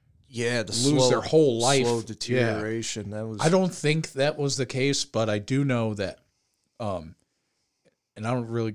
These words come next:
Speaker 2: care much for, uh, my father, but my dad was there when he died, and it was like a, um, a mess, kind of just, like, coughing and mucus, and, like,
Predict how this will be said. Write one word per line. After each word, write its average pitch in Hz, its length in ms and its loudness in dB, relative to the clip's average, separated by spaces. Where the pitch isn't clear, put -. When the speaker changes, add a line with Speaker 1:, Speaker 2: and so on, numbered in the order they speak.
Speaker 2:
care 113 240 0
much 104 300 -4
for, 92 340 -6
uh, 90 160 -10
my 90 200 -12
father, 101 520 -4
but 90 300 -10
my 107 160 -4
dad 117 320 -2
was 101 280 -4
there 101 280 0
when 101 220 -4
he 98 120 -8
died, 98 520 -6
and 101 140 -6
it 101 100 -6
was 104 220 -6
like 92 180 -6
a, 85 80 -6
um, 87 340 -10
a 92 60 -14
mess, 92 580 -6
kind 101 220 -8
of 90 80 -12
just, 98 220 -8
like, 101 180 -8
coughing 98 600 -6
and 90 140 -10
mucus, 98 580 -8
and, 87 140 -10
like, 87 180 -16